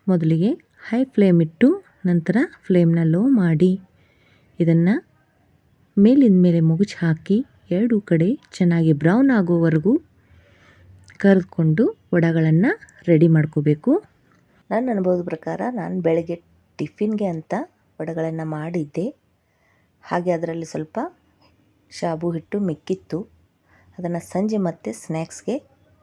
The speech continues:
ವಡಗಳನ್ನು ರೆಡಿ ಮಾಡಿಕೊಂಡೆ. ಬೆಳಗ್ಗೆ ಮಾಡಿರೋ ವಡಗಳಿಗಿಂತ ಸಂಜೆ ಇದು ತುಂಬ ರುಚಿಯಾಗಿತ್ತು. ಅದಕ್ಕಾಗಿ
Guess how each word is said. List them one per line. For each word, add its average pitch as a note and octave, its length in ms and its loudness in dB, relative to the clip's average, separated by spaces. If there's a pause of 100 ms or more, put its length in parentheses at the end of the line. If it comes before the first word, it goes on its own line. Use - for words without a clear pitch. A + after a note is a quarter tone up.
(400)
ವಡಗಳನ್ನು D#3+ 480 -4
ರೆಡಿ D#3 220 -4
ಮಾಡಿಕೊಂಡೆ. E3+ 520 -8 (720)
ಬೆಳಗ್ಗೆ A#3+ 300 -4
ಮಾಡಿರೋ F3+ 400 -4
ವಡಗಳಿಗಿಂತ D#3 640 -6 (540)
ಸಂಜೆ E3 460 -8 (320)
ಇದು E3 180 -10
ತುಂಬ D#3+ 300 -8 (520)
ರುಚಿಯಾಗಿತ್ತು. E3 680 -8 (720)
ಅದಕ್ಕಾಗಿ D#3+ 580 -6